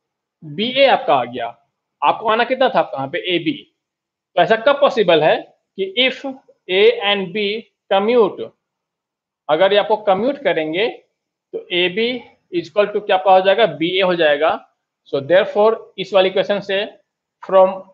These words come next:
वन से आप बोल सकते हैं कि A B transpose B A था, तो B A के साथ आप क्या कर देंगे, A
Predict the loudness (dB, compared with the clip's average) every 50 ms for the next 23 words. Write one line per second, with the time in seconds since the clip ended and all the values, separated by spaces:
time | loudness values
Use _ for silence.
0 | _ -16 -14 -10 -2 0 2 2 2 0 0 2 2 2 4 4 2 0 2 2
1 | -2 -4 -4 -2 -2 -2 0 0 0 -2 -4 -8 -16 _ _ _ _ _ _ _
2 | -6 -4 -4 -4 -6 -10 -8 -4 -2 -2 -2 -2 -2 -2 -2 -2 -4 -8 -14 _
3 | _ _ _ _ _ _ _ _ _ _ _ -2 -2 -2 -2 -4 -4 0 2 2
4 | 2 2 -2 -8 -16 -20 -20 _ _ _ _ _ _ _ _ _ _ -16 -8 -6
5 | -4 2 4 4 4 4 2 2 2 2 0 -2 -6 -10 -8 -4 -2 -2 -2 -2
6 | -2 0 0 0 0 2 2 2 2 2 0 0 0 0 -2 -2 -2 -2